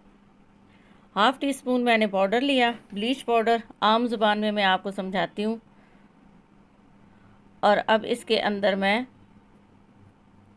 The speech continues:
क्रीम ब्लीच डालूँगी, लेकिन रुकें, सबसे पहले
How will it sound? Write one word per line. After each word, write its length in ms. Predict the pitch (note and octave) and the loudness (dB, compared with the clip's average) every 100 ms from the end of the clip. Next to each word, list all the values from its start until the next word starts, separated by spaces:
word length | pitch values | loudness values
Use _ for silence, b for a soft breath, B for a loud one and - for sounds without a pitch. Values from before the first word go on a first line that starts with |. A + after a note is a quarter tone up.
| _ _ _ _ b b b - | _ _ _ _ b b b -2
क्रीम 240 | A3+ A#3 | 0 2
ब्लीच 260 | G#3 G#3+ A3 | 2 0 2
डालूँगी, 460 | F3+ E3 D#3+ D#3 D3+ - | 0 2 -2 -6 -10 -6
लेकिन 340 | F#3 F3+ G#3 | -6 -4 -4
रुकें, 340 | G3+ G3+ A#3 B3+ | -4 -2 -2 0
सबसे 380 | - A3+ - B3 | -2 -4 0 2
पहले 400 | A3+ G3 G#3+ | 4 2 0